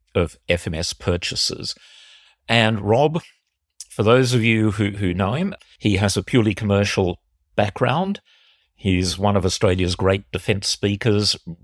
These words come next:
and whatever he has to say, believe me,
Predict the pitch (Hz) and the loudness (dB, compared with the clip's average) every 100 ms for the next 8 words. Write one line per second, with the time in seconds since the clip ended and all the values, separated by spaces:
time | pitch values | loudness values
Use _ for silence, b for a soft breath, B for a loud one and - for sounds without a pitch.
0 | - - 82 - 92 92 - 107 120 120 | -10 -6 -6 -6 -2 0 2 2 4 2
1 | 123 107 117 - 98 - 82 85 135 - | 0 0 -2 -2 -2 0 0 0 -4 -4
2 | 95 92 95 107 92 82 90 | 0 0 0 0 0 0 -6